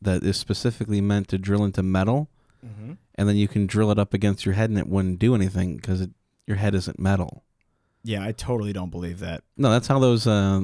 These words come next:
Speaker 1: like,
Speaker 2: Listen
Speaker 1: if you see those videos online of, like, monks,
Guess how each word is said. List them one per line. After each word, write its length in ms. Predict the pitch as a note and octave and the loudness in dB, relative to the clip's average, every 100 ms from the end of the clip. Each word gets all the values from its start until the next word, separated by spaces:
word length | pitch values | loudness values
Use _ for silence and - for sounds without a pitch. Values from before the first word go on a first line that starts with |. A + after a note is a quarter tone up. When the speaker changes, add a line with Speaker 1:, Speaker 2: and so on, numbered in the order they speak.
| - | -2
Speaker 1:
like, 140 | F#2+ G2+ | 0 2
Speaker 2:
Listen 140 | G2+ | 2
Speaker 1:
if 120 | G#2 | 2
you 80 | B2 | 0
see 160 | - B2+ | 2 2
those 220 | A2+ G2+ | 2 2
videos 320 | G#2+ A#2 G#2 | 2 4 4
online 420 | G2+ G2+ G2 G#2+ | 4 4 4 2
of, 120 | G2+ G2 | 2 2
like, 180 | G2 G2 | 0 2
monks, 440 | G2+ G#2+ A2 | 2 2 0